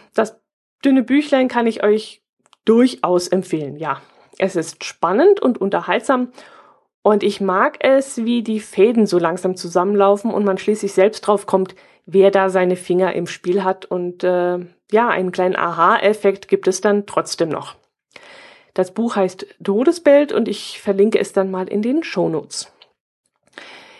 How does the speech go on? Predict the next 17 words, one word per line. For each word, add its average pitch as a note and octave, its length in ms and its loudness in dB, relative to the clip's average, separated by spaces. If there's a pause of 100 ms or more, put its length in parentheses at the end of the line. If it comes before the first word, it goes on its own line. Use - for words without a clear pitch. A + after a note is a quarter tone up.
(120)
Dort F#3 420 2
findet C#4+ 280 2
ihr A#3 140 2
übrigens A#3 300 2
auch, G#3+ 240 2
fällt G3+ 220 -4
mir G3 100 0
gerade F#3+ 240 0
ein, F#3 200 -2
wieder F#3 160 -2
ein D#3+ 140 -6
paar D#3 160 -12
Fotos C4 460 -2
und - 420 0
auch G#3 160 0
einen G3 420 0
Link A3 460 2